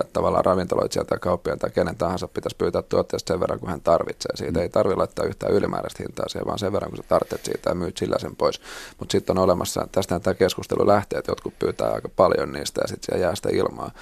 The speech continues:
Speaker 1: Toki heillä voi olla omat tarpeensa sitten, kovemmat vuokrat, mitä nyt onkaan siellä taustalle, pitää pyytää siitä enemmän.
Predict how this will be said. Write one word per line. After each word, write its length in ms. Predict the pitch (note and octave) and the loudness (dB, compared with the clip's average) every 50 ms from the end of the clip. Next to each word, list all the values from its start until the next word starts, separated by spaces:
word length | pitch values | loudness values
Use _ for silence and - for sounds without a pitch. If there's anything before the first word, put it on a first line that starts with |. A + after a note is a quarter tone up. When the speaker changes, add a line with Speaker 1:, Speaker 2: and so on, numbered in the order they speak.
| - - - - - | -20 -20 -20 -2 2
Speaker 1:
Toki 240 | - G2+ G2 G2+ F#2+ | 2 4 4 4 4
heillä 220 | F#2+ F2+ F2+ F2+ | 4 4 4 4
voi 120 | F#2 F#2+ F#2 | 4 6 6
olla 120 | F#2+ G2 | 6 6
omat 240 | G2 G2 - - - | 6 4 2 0 0
tarpeensa 480 | - - - - - - - - - - | 0 0 0 0 -2 -4 -4 -4 -6 -6
sitten, 360 | - - - - - - - - | -6 -6 -6 -6 -6 -8 -8 -4
kovemmat 420 | - - - - G1+ - - - - | -4 -4 -4 -2 -4 -4 -6 -4 -2
vuokrat, 400 | - G1+ - - - - - - | 0 0 0 0 -4 -6 -6 -6
mitä 220 | - - - G1+ | -6 -4 -4 -4
nyt 160 | G1+ - - | -4 -2 0
onkaan 340 | A#2+ A#2 G#2 - - - - | 0 2 2 0 -2 -4 -4
siellä 160 | - E2+ - - | -4 -6 -4 -2
taustalle, 380 | - C#2 - - D#2+ C2+ C2+ - | -2 -2 -2 -4 -6 -8 -8 -6
pitää 280 | - G2 - - C2 - | -6 -2 0 0 -2 -2
pyytää 360 | - - - - - - - | -2 -8 -10 -8 -8 -10 -8
siitä 300 | - - - - - D2 | -8 -8 -10 -6 -6 -6
enemmän. 260 | C#2+ D2 B1+ D2 - | -6 -6 -6 -10 -10